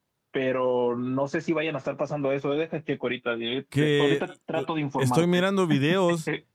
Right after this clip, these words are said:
Speaker 2: Dice, "Estoy mirando videos", dice, "Breaking news, miles de personas católicas están bloqueando la entrada del Dodger Stadium".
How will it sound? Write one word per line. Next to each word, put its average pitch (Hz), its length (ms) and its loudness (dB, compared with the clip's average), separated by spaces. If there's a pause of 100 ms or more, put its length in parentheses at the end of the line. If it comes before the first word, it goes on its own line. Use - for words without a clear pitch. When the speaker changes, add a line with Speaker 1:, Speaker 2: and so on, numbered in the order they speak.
(120)
Speaker 2:
Dice, 139 460 0
"Estoy 165 200 0
mirando 165 280 2
videos", 156 320 2
dice, 139 300 0
"Breaking 156 420 0
news, 156 380 2 (260)
miles 196 800 2 (200)
de 139 460 0
personas 151 600 0
católicas 143 840 -2 (360)
están 143 560 0
bloqueando 143 840 0
la 120 240 0
entrada 135 640 0
del 117 340 -2
Dodger 135 380 0
Stadium". 139 520 0